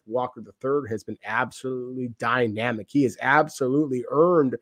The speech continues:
that nickname of K nine because he's been a dog. A-, and I think that it is a critical matchup here because, again, when, when you have two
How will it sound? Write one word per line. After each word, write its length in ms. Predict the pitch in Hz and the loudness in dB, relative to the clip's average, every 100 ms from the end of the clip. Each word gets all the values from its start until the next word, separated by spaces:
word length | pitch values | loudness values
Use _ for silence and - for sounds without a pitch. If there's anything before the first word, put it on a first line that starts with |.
| - - | -12 -6
that 240 | 135 135 113 | 0 0 4
nickname 480 | 143 143 131 110 104 | 2 2 -2 -2 -4
of 140 | - | -10
K 280 | - 139 151 | -2 4 4
nine 300 | 143 135 139 | 4 2 2
because 300 | 131 - 110 | 0 -4 -2
he's 180 | 127 120 | -2 -2
been 240 | 123 120 | 0 0
a 60 | 107 98 | -2 -8
dog. 460 | - 170 98 95 92 - - - - | -6 -4 -4 -8 -12 -18 -20 -8 2
A-, 280 | 123 120 135 | 4 4 4
and 140 | 135 | 4
I 140 | 123 143 | 4 6
think 200 | 160 - | 6 6
that 280 | 147 143 117 | 8 8 4
it 200 | 135 135 | 4 6
is 320 | 135 123 127 | 6 4 0
a 120 | 127 | -2
critical 600 | - - 135 214 - 127 | -2 2 8 8 8 4
matchup 520 | 117 110 104 120 - | 2 -2 -2 -2 -2
here 280 | 113 113 127 | -4 -4 -4
because, 400 | 139 143 160 156 | -6 0 0 0
again, 440 | 175 202 285 131 - _ _ - | -4 0 0 0 -8 _ _ 2
when, 240 | 156 160 | 4 4
when 100 | 160 | 2
you 120 | 175 | 0
have 420 | 120 160 202 190 - | 0 0 -2 -6 -8
two 380 | 175 165 180 | 0 2 2